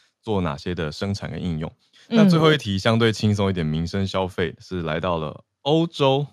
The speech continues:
Speaker 1: 我们看到家乐福啊，它决定在欧洲四个国家要下架百事可乐跟乐事洋芋片，因为他们涨太多了。
Speaker 2: 嗯。
Speaker 1: <laughs> 好，等一下来，呃，最后一题蛮轻松的，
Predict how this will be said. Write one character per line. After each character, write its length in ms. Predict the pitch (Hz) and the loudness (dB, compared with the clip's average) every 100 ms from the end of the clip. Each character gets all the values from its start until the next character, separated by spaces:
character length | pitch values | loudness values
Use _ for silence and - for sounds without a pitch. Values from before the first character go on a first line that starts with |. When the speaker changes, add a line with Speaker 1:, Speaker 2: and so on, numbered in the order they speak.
| _ | _
Speaker 1:
我 60 | 92 | -10
们 60 | |
看 220 | 104 151 | -4 -2
到 400 | 139 135 123 113 | 0 0 2 0
家 260 | 110 - 160 | 0 2 4
乐 220 | 175 151 | 6 2
福 260 | 117 - 73 | 2 -8 -10
啊， 140 | 76 - _ _ _ _ | -10 -12 _ _ _ _
它 380 | - 113 113 107 _ _ | -4 0 0 -2 _ _
决 160 | - 98 | -4 -4
定 240 | 104 104 | 0 -2
在 140 | 98 98 | 0 -2
欧 180 | 98 98 | -2 -2
洲 160 | 98 | -4
四 240 | 98 - 113 | -4 -4 -2
个 100 | 95 | -2
国 220 | 87 85 | -4 -4
家 200 | 90 87 | -2 -2
要 140 | 90 | -2
下 400 | 85 - 117 82 | -4 -4 -2 -2
架 460 | 82 - 85 73 - _ _ _ | -4 -2 -2 -2 -12 _ _ _
百 180 | 104 104 | 0 2
事 280 | - 175 139 | 0 -2 -2
可 240 | - 82 | -2 -2
乐 200 | 104 104 | 2 0
跟 240 | 98 101 | 0 0
乐 200 | 139 120 | 2 2
事 260 | 101 - 107 | 2 0 0
洋 180 | 85 85 | 0 -2
芋 140 | 95 | -4
片， 260 | - 82 - | -6 -8 -2
因 120 | 113 | 2
为 80 | 110 | 2
他 100 | 101 | 2
们 100 | 95 | 0
涨 220 | - 226 208 | -2 -4 -4
太 200 | 101 78 | -8 -6
多 220 | - 78 | -8 -8
了。 160 | 82 - _ - | -8 -10 _ -2
Speaker 2:
嗯。 420 | 202 185 165 151 - | 2 4 2 -2 -10
Speaker 1:
<laughs> 240 | - _ _ | -20 _ _
好， 480 | - - - 101 95 | -4 -4 -2 -4 -6
等 80 | 104 | -8
一 40 | 95 | -8
下 200 | 110 101 | -6 -6
来， 200 | 85 87 _ - - - _ _ | -8 -12 _ -20 -20 -20 _ _
呃， 100 | 101 | -6
最 160 | 104 131 | 2 2
后 60 | |
一 40 | 117 | 4
题 160 | 101 | 0
蛮 160 | 92 87 | -2 -2
轻 220 | 90 90 | 0 -2
松 180 | 90 | -2
的， 60 | 85 | -6